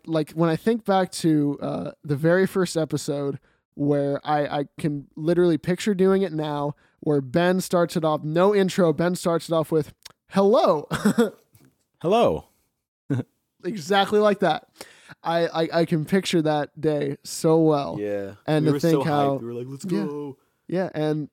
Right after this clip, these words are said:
Speaker 2: Literally was, like, a forty-five minute podcast, by the
Speaker 1: No,
Speaker 2: way.
Speaker 1: it was not.
Speaker 2: I felt like it was. It was long.
Speaker 1: I'll say this.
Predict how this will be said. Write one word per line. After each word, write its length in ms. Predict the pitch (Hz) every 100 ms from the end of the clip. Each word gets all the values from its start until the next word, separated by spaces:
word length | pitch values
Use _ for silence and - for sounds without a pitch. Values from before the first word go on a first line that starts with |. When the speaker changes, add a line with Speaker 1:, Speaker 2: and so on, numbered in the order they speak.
| -
Speaker 2:
Literally 480 | 143 156 151 147 127
was, 160 | 127
like, 140 | 123 107
a 40 |
forty-five 600 | - 113 113 101 92 90
minute 300 | 87 82 -
podcast, 460 | 78 78 - 76 -
by 100 | -
the 80 | -
Speaker 1:
No, 60 |
Speaker 2:
way. 120 | 69 -
Speaker 1:
it 60 |
was 160 | - -
not. 280 | 76 65 - -
Speaker 2:
I 80 | 104
felt 260 | - 104 90
like 180 | 87 82
it 80 |
was. 280 | 67 76 80
It 140 | - 147
was 200 | 139 101
long. 540 | 101 92 82 80 82 _ _ _ _ _ -
Speaker 1:
I'll 140 | 180
say 260 | 175 208 180
this. 440 | 196 226 - -